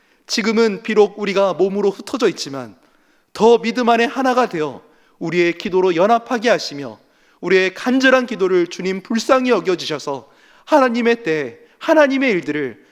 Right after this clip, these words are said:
반드시 행하시리라 믿습니다. 부르신 곳에서 기도 쉬는 죄를 경계하며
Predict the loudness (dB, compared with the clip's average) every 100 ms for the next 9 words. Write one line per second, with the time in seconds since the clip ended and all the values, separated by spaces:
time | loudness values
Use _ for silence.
0 | _ -8 -4 -4 -4 -4 -4 -2 -2 -2
1 | -4 -4 -4 -6 -8 -8 -8 -8 -10 -14
2 | -18 _ _ _ _ _ _ -4 -2 0
3 | -2 -2 -2 -2 0 -2 -4 -4 -4 -2
4 | -2 -2 0 -2 -2 -6 -6 -6 -8 -8
5 | -8